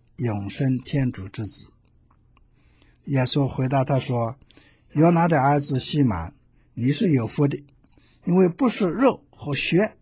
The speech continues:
启示了你，而是我在天之父。我再跟你说，你是彼得罗，就是磐石，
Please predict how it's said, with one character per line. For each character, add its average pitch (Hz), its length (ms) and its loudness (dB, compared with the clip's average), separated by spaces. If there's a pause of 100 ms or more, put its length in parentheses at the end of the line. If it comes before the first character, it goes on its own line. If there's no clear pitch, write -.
启 - 360 -6
示 135 160 -6
了 101 200 -4
你， 78 160 -16 (600)
而 123 160 -4
是 175 160 0
我 113 300 -2
在 143 320 0
天 175 320 -2
之 214 160 -2
父。 - 280 -4 (960)
我 180 180 2
再 233 180 6
跟 220 220 2
你 190 100 4
说， 180 380 2
你 151 160 -2
是 175 180 0
彼 185 200 2
得 180 120 2
罗， 175 240 2
就 143 160 -4
是 135 120 -6
磐 156 280 -4
石， 156 360 -2